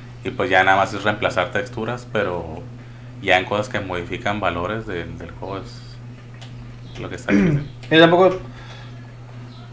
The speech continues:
Speaker 2: No, no, me, no le he metido ningún mod así en nada que ya esté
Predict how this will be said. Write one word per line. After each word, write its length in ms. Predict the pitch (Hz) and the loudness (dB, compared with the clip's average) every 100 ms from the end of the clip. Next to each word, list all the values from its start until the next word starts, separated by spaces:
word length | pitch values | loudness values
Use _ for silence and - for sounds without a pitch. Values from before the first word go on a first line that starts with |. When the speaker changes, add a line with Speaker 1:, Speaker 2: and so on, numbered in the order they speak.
| - 120 | -14 -10
Speaker 2:
No, 200 | 110 131 | -8 -6
no, 60 | 151 | -4
me, 140 | 156 120 | -6 -2
no 80 | 160 | 2
le 80 | 180 | 2
he 20 | |
metido 280 | 190 202 196 | 2 0 0
ningún 460 | 165 135 147 147 143 | 2 2 2 2 4
mod 220 | 143 143 | 4 4
así 200 | 143 151 | 2 2
en 120 | 139 | 0
nada 320 | 120 123 120 - - - - - - - | 0 0 -2 -6 -14 -16 -16 -14 -12 -6
que 120 | 117 | -4
ya 80 | 117 | -4
esté 240 | - 117 | -6 -8